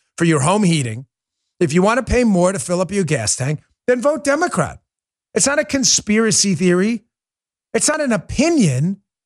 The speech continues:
It's a fact. They're telling you what they're gonna do. When they tell you who they are, it would behoove you to just listen. They'll continue to ignore street crime, too.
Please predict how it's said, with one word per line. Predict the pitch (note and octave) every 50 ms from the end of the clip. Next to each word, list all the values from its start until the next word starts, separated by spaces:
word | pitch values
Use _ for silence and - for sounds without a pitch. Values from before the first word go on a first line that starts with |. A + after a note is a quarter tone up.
| _ _ _ _ _ _ _ _ _ _ _ -
It's | A#3+ A#3+ -
a | C4+ G#3
fact. | - - - E4+ F#4+ G4 D4+ - - - _ _ _ _ _ _ _ _ _
They're | G#3 A3+ B3
telling | B3 - - B3 D#4+ G4 G#4 G4 D#4
you | D4 C#4 F#3
what | D#3 D#3 D#3+ -
they're | - F3 E3 C#3
gonna | D3+ D#3+ D3+ C#3+
do. | B2 A#2+ C3 A#2+ E2+ - _ _ _ _ _ _ _ _ _ _
When | G#3 A#3+ A#3+
they | B3 B3 A3+
tell | - - B3+ D4+ F4 F4
you | F4 E4 C#4+
who | G3 C4 D4
they | C#4 B3+ A#3+ A#3
are, | A#3+ C4 C4+ A3+ F3+ D#3+ D#3 E3 E3+ - _ _ _ _ _ _ _ _ _ -
it | A#3+ A#3
would | A#3+ A#3+ F#3+
behoove | E3+ A#3 G#3+ F3 - C4+ D4+ D#4 C#4
you | B3 G#3 G#3+ A3
to | - - A3
just | - A#3+ A#3+ - -
listen. | G#3 A3+ D#4 F4+ - - A#3 E3+ A#2+ G2 E2 - _ _ _ _ _ _ _ _ _ _ _ _ _ _ _ _ _ _ _ _ _ _ _ _ _ _ _ _ _ _ _ _ _ _ _ _ _ _ _ _ _ _ _ _ _ -
They'll | F#3 F#3
continue | - G#3 G3+ - - C4 C#4 C#4 C4
to | A#3+ A3
ignore | G#3 F3+ F3+ G#3 A3 G3+
street | D#3 - - G3+ G#3+ A#3+ -
crime, | - D#3+ D#3 C#3+ C#3 C#3 B2+
too. | - F#3+ G#3+ G#3 D#3+ C#3 A#2+